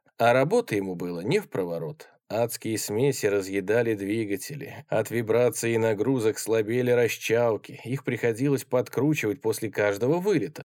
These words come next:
Расходились клеевые швы, растягивалось и провисало полотно, расшатывались гвозди в каркасе, разбалтывались шарниры. Аппарат мог прийти в негодность за каких-нибудь две недели, даже не встретив врага.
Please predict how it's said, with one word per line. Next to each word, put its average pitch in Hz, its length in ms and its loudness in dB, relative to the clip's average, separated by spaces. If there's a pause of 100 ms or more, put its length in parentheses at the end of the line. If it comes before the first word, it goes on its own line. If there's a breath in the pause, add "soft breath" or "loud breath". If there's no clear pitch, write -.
(380)
Расходились 117 760 2
клеевые 120 540 2
швы, 110 640 -2
растягивалось 110 1080 2
и 113 40 0
провисало 113 680 2
полотно, 120 840 2
расшатывались 123 920 2
гвозди 110 560 2
в 131 80 -6
каркасе, 117 720 2
разбалтывались 127 800 2
шарниры. 127 800 2
Аппарат 123 640 2
мог 147 240 0
прийти 113 400 0
в 127 80 0
негодность 107 640 0
за 95 140 -4
каких-нибудь 127 800 -2
две 135 280 2
недели, 139 520 2
даже 117 280 0
не 135 100 4
встретив 156 480 -2
врага. 156 440 0